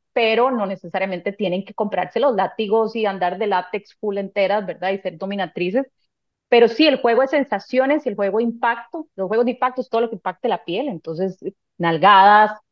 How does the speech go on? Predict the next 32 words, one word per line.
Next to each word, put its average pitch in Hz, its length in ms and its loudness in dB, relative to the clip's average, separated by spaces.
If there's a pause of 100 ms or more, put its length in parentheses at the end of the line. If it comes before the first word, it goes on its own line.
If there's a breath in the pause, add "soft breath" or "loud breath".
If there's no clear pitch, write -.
(300)
eh, 180 640 0
usar 180 340 -2
espátulas, 196 1120 -2
látigos, 190 1000 -2
floggers, 196 600 -4
¿verdad? 233 300 -6
Que 262 100 0
eso 226 120 -2
se 339 100 -2
puede 320 200 -2
usar 330 200 -2
de 233 100 0
forma 240 380 -2
muy 214 320 -6
suavecita, 294 560 -4
hay 208 100 -4
floggers 226 380 -6
que 202 100 -16
son 196 260 -6
de, 226 340 -2 (580)
de, 170 440 -2
¿cómo 202 120 -12
es - 80 -16
que 262 100 -10
se 254 60 0
llama 285 120 -2
esta 294 200 -2
telita 214 360 -4
suavecita? 247 1040 -4
No 196 120 -12
sé, 233 200 -6
como 165 360 -8